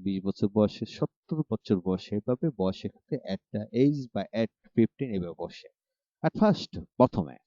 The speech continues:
অর্থাৎ প্রথম দিকে। At seven o'clock, সকাল সাতটায় বা সাতটায়। At night, রাতে। At midnight, মধ্যরাতে। At noon, দুপুরে। At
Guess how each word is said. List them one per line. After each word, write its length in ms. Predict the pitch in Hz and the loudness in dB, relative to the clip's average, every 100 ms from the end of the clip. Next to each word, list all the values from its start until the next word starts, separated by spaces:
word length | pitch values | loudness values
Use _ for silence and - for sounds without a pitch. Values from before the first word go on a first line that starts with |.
| _ _ _ _ _ | _ _ _ _ _
অর্থাৎ 220 | 110 - - _ | -2 0 -2 _
প্রথম 280 | - - 170 151 - | 2 4 2 2 -6
দিকে। 240 | 90 - 80 _ _ _ _ _ _ _ _ _ _ _ _ _ _ 131 | -8 -10 -20 _ _ _ _ _ _ _ _ _ _ _ _ _ _ 0
At 80 | - - | 0 2
seven 260 | 165 190 190 180 | 4 4 4 8
o'clock, 380 | 196 - 92 - _ - - _ _ _ _ _ _ - | 8 8 0 0 _ -18 -18 _ _ _ _ _ _ -6
সকাল 240 | 113 101 120 - | 0 2 2 2
সাতটায় 500 | 160 - _ 147 92 - _ _ _ | 0 0 _ -2 -2 -10 _ _ _
বা 80 | 117 - | -2 0
সাতটায়। 480 | 165 - _ 98 - _ _ _ _ _ _ - | 0 0 _ -10 -10 _ _ _ _ _ _ -6
At 80 | 139 - | -6 0
night, 260 | 190 170 - 101 98 | 2 4 0 -2 2
রাতে। 300 | 123 - 98 - 113 | 2 2 -2 0 -6
At 80 | - 120 | -6 -2
midnight, 380 | 165 - 104 76 90 | 0 0 -8 -12 -2
মধ্যরাতে। 540 | 120 120 120 98 90 - 110 | -2 6 6 6 0 -6 -8
At 80 | - 160 | -8 -2
noon, 160 | 160 92 82 | -2 -4 _
দুপুরে। 440 | 120 - 160 147 87 | 2 4 4 4 2
At 80 | 101 | -4